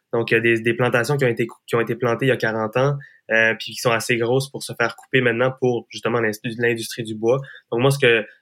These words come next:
ma vision, ça serait de, un jour qu'on, on puisse sur-, subvenir de nos besoins du, de bois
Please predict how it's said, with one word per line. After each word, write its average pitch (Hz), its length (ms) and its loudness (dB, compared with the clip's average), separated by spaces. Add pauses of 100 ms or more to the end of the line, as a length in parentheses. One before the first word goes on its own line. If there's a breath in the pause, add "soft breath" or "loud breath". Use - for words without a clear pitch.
ma 113 120 2
vision, 117 340 2
ça 135 160 -2
serait 123 260 -2
de, 110 180 0 (180)
un 120 180 4
jour 139 220 4
qu'on, 110 480 0
on 113 100 -2
puisse 131 260 -2
sur-, 117 320 -2
subvenir 131 440 2
de 123 60 2
nos 120 160 2
besoins 120 300 2
du, 117 120 -8
de 117 120 2
bois 123 380 2